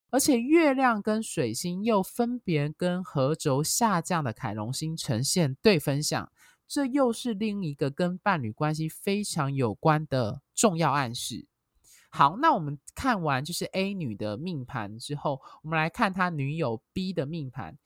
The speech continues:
这位 B 女呢，她第一个最明显的就是摩羯座星群，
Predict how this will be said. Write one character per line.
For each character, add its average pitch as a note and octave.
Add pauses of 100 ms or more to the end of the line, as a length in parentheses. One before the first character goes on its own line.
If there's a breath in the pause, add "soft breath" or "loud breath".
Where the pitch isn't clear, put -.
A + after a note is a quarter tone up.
(540 loud breath)
这 D#4
位 D4
B C4+
女 G3
呢， B2
她 G#3 (100)
第 A#3+
一 A3+
个 E3+
最 A#3
明 D3+
显 C3
的 B2
就 F3+
是 E3+
摩 C#3
羯 C#3+
座 D3
星 C#3+
群， G#2